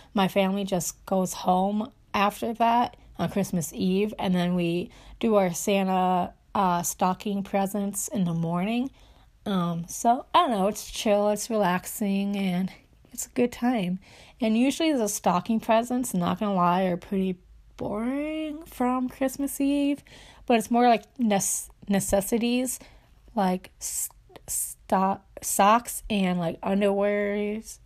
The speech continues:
and, I don't know, toothbrushes, kinda like that kind of boring stuff, but whatever. We need it, and it's nice having it, so whatever. And, um, I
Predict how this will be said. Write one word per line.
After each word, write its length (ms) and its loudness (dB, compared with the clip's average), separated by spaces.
and, 500 -2
I 100 2
don't 80 2
know, 220 -4
toothbrushes, 920 0
kinda 200 4
like 180 -2
that 200 -2
kind 160 -2
of 60 -4
boring 240 -4
stuff, 400 -6
but 160 0
whatever. 400 0
We 120 2
need 220 2
it, 260 4
and 480 -2
it's 200 -10
nice 240 -2
having 400 0
it, 240 -2
so 420 -4
whatever. 380 -2
And, 420 2
um, 420 0
I 220 4